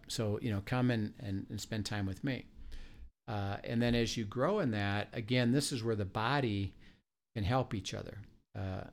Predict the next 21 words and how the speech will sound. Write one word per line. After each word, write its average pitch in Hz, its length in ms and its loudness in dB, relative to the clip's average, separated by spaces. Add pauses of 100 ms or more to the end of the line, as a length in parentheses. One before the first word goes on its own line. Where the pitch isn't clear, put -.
(140)
so 113 320 0
that, 104 400 0 (100)
uh, 98 300 -4 (140)
this 110 200 -4
woman, 113 360 0
you 117 80 -4
know, 101 60 -2
I 98 100 0
encourage 107 440 0
you 110 200 0
that, 98 220 0 (600)
uh, 95 480 -2
you 113 160 -2
said 123 280 2
that 113 120 0
you've 117 220 -2
been 110 160 0
in 107 100 0
certain - 300 -4
places 110 580 -2
and, 95 220 -2